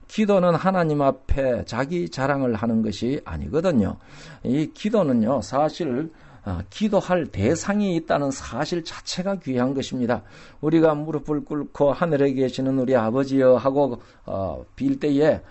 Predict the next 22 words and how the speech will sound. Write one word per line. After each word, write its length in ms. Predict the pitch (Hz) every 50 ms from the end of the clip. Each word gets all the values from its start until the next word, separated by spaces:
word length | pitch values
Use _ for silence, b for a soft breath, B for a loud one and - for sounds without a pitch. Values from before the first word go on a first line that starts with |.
| b b b
아, 260 | b 85 85 82 80 87
나는 340 | 127 151 160 165 156 156 151
나의 260 | 151 160 170 165 156 156
억울한 480 | 156 151 151 151 156 147 147 156 151 139
것, 160 | 143 147 151 160 -
아니, 300 | - 120 131 147 135 117
나의 320 | 127 151 151 143 143 143
좋은 340 | - 127 131 151 160 147 139
것, 160 | 143 147 143 B B B B
나의 260 | B 165 185 190 185 185
모든 540 | 180 156 165 175 185 185 208 208 208 208
것을 320 | 196 202 185 - 202 202 185
들어주시는 840 | - - 185 196 190 165 175 170 165 - - 180 190 208 196 139 104 B B B B
대상이 580 | - 113 120 143 180 190 - - 208 226 233 214
계신다. 540 | 160 139 135 135 - 139 143 131 117 - - 104
이게 160 | 151 175 185
얼마나 460 | 170 170 180 196 202 196 202 208 196
가슴 420 | - - 160 180 - - 175 160 127
부푼, 400 | 143 139 - - 165 170 139 - B B B
어, 260 | - 120 120 110 98
부유한 480 | - - 120 143 165 180 151 175 180 170
느낌입니까? 800 | 123 101 95 - 101 87 85 87 85 82 82 - 110 98 82